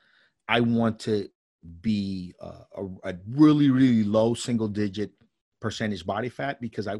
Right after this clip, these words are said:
want to, I want to do some photo shoots, uh, f-, to keep some pictures for my social and stuff like that. So I'm gonna be doing a nice long G W Cardarine cycle, along with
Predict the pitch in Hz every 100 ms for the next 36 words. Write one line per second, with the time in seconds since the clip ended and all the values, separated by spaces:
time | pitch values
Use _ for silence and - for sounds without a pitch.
0 | 110 110 - 101 - _ _ - - 110
1 | 113 113 107 101 92 98 107 117 - 127
2 | 117 110 98 101 _ _ _ - - -
3 | - 90 107 98 - 110 101 85 - 98
4 | 101 113 107 - 110 107 101 120 135 -
5 | _ _ - - - - _ 131 147 156
6 | 196 165 147 113 147 160 143 117 92 -
7 | 104 98 104 123 - 117 123 120 117 104
8 | 90 _ _ - 85 85 117 120 113 107
9 | 104 101 101 104 _ _ _ - 110 110
10 | 107 104 101 104 - - 110 98 - 92
11 | - _ 117 123 143 131